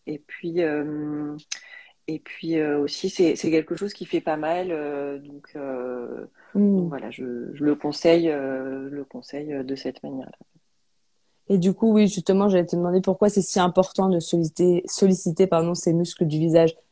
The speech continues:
Speaker 2: T'as un peu, euh, répondu, ça a beaucoup, beaucoup d'avantages.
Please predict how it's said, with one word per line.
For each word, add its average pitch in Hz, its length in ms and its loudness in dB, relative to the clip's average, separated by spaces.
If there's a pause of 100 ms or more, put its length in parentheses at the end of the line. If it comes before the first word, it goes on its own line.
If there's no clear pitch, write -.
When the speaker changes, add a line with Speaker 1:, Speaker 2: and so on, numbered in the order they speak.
(140)
Speaker 2:
T'as 160 120 -2
un 143 100 -2
peu, 156 280 -4
euh, 160 60 -6 (460)
répondu, 165 420 0
ça 160 200 -2
a 156 40 0
beaucoup, 156 360 -6 (260)
beaucoup - 240 -10
d'avantages. 160 720 -2